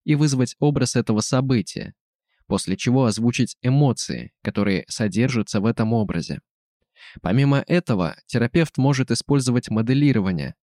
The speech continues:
спросив клиента о том, как бы его знакомый или другой человек чувствовал себя в аналогичной ситуации.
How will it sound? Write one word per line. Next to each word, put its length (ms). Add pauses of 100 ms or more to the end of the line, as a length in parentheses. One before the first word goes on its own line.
(180)
спросив 440
клиента 500
о 60
том, 320 (340)
как 220
бы 100
его 200
знакомый 680
или 500
другой 500
человек 500
чувствовал 500
себя 400 (140)
в 140
аналогичной 680
ситуации. 800